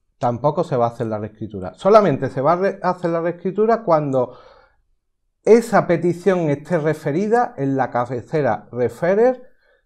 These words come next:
mm, de otro nombre de dominio que no sea el mío, ¿de acuerdo? Pues vamos a activar esto, simplemente muevo este fichero, le pongo un punto delante para que sea oculto, que es el nombre que tiene que tener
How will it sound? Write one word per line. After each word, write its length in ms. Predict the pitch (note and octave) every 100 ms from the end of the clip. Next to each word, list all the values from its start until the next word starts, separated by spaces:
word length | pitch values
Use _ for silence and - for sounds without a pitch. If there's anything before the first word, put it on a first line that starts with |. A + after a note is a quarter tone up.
| _
mm, 580 | C#3+ D#3 C#3+ C3+ C#3 C#3
de 200 | C#3+ C#3+
otro 320 | F3+ F#3+ C#3
nombre 320 | C#3 F#3+ F#3
de 80 | F3+
dominio 500 | E3 G3 A3 A3 A3
que 140 | C#3+
no 160 | C3 B2
sea 180 | - G#2+
el 100 | F#2+
mío, 420 | F2+ D#2+ D#2 _ _
¿de 120 | -
acuerdo? 540 | A2+ F3+ A#3+ C4 A#3+ -
Pues 200 | A#2 A2
vamos 280 | A2+ A2+ A2
a 20 |
activar 380 | A2 - A#2 C#3+
esto, 520 | G#3 G#3+ A3+ B3 - - - _
simplemente 840 | - C3 B2+ B2+ C#3+ D#3 - A2+
muevo 380 | G#2+ B2 C3 A#2
este 220 | G#2+ D3
fichero, 800 | C3 C#3+ C#3+ F3 F3 G#3+ B3+ - - _ _ _ _
le 180 | - A2+
pongo 280 | A#2 A2+ A2+
un 120 | A#2
punto 300 | C3 A#2+ A#2+
delante 420 | A#2 D#3 F3+ C3
para 240 | A2+ G#2+ G#2
que 140 | G#2
sea 420 | - A2+ A2 -
oculto, 680 | - A2+ F3 G#3+ G#3 G3+ G#3+
que 100 | -
es 100 | C3
el 200 | B2+ A#2+
nombre 360 | C3+ D#3 C3 A2
que 120 | G#2+
tiene 280 | A#2 A#2+ A2
que 120 | A#2+
tener 380 | B2+ C#3 D3+